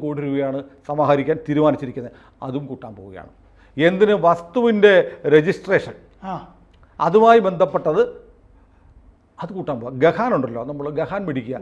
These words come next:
Speaker 2: ഉവ്വ്.
Speaker 1: ഒരു ബാങ്ക് ലോൺ
Speaker 2: ബാങ്കുകൾ
Speaker 1: എടുക്കുന്ന
Speaker 2: ചെയ്യുന്ന.
Speaker 1: ആ, അതിന് ആയിരം രൂപയാണ് ഇപ്പോൾ ഉള്ളത്. ആയിരം രൂപ, നേരത്തെ ഇരുപത് രൂപയോ മുപ്പത് രൂപയോ മറ്റോ ആയിരുന്നു, സബ്ജക്ട് ടു കറക്ഷൻ. അപ്പോൾ ഇങ്ങനെ വിദേശ മദ്യം, വിദേശ മദ്യത്തിന് മുന്നൂറ് ഇരട്ടിയൊക്കെയാണ് വാങ്ങ-, വില വാങ്ങുന്നത്.
Speaker 2: അതെ.
Speaker 1: അത് കൂടാതെ അഞ്ഞൂറ്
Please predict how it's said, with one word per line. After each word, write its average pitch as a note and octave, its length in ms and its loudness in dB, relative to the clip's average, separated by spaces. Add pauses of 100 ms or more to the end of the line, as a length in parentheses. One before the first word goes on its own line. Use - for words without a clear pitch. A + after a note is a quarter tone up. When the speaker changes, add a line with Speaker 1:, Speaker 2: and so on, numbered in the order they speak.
Speaker 2:
ഉവ്വ്. D#3+ 240 -16
Speaker 1:
ഒരു G#3+ 100 0 (220)
ബാങ്ക് F#3 320 -2
ലോൺ G3 100 -6
Speaker 2:
ബാങ്കുകൾ F#3+ 260 -4
Speaker 1:
എടുക്കുന്ന G3 380 -4
Speaker 2:
ചെയ്യുന്ന. D#3 240 -8 (220)
Speaker 1:
ആ, D3+ 40 -16 (120)
അതിന് A3+ 200 -12 (120)
ആയിരം G3+ 260 -10
രൂപയാണ് C3+ 260 -8 (680)
ഇപ്പോൾ C3 240 -10
ഉള്ളത്. E2 180 -20 (420)
ആയിരം F#3+ 360 -6
രൂപ, A2 120 -10 (220)
നേരത്തെ E3 300 -8
ഇരുപത് F3+ 260 -8
രൂപയോ D#3 280 -6
മുപ്പത് C#3 220 -8
രൂപയോ B2 140 -10
മറ്റോ A2+ 160 -16
ആയിരുന്നു, F#2+ 220 -20 (640)
സബ്ജക്ട് D#3 300 -8
ടു E3+ 100 -8
കറക്ഷൻ. - 280 -8 (800)
അപ്പോൾ G#3 220 4
ഇങ്ങനെ A3+ 240 2 (240)
വിദേശ A#3+ 260 6 (120)
മദ്യം, C#3+ 240 -4 (340)
വിദേശ D#3 200 0 (100)
മദ്യത്തിന് G3 400 -6
മുന്നൂറ് G3+ 300 -2
ഇരട്ടിയൊക്കെയാണ് F3+ 520 -2
വാങ്ങ-, D#3+ 240 2
വില D3 180 4
വാങ്ങുന്നത്. B2 320 0
Speaker 2:
അതെ. D#3+ 100 -14 (260)
Speaker 1:
അത് G#3+ 100 6 (160)
കൂടാതെ F3+ 480 6 (460)
അഞ്ഞൂറ് A#3 460 0